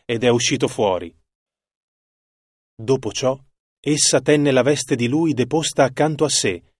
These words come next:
finché il suo padrone non venne a casa. Quindi gli parlò secondo queste parole, dicendo: "Il servitore ebreo che ci hai condotto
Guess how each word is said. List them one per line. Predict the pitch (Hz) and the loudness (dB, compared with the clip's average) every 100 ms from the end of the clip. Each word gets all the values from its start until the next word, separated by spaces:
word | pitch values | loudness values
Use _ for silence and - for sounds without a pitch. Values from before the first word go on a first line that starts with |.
| _ | _
finché | - 113 104 113 | -10 -6 -4 -4
il | 101 | -2
suo | - 123 | -2 0
padrone | 123 107 95 92 107 | 0 0 -2 -4 -4
non | 98 92 | -4 -4
venne | 98 104 | -4 -2
a | 110 | -4
casa. | - 90 82 85 - _ _ _ _ _ _ _ _ _ _ _ _ | -4 -6 -6 -12 -18 _ _ _ _ _ _ _ _ _ _ _ _
Quindi | 135 147 143 135 | 0 2 2 0
gli | 123 120 | 0 0
parlò | 117 113 123 | 2 4 2
secondo | - 127 120 113 107 | 2 -2 -2 -2 -2
queste | 120 - 123 | -4 -4 -2
parole, | 104 101 92 90 - _ | 0 0 -2 -6 -12 _
dicendo: | - 117 - 131 123 113 113 117 _ _ _ _ _ _ _ - | -10 -6 0 0 2 0 0 -4 _ _ _ _ _ _ _ -2
"Il | 147 143 | 0 4
servitore | 156 147 156 170 165 | 4 4 6 6 8
ebreo | 147 143 156 147 | 6 6 6 6
che | 147 | 4
ci | 131 143 | 2 2
hai | 135 | 2
condotto | 131 120 156 139 - 117 | 0 2 2 2 0 -2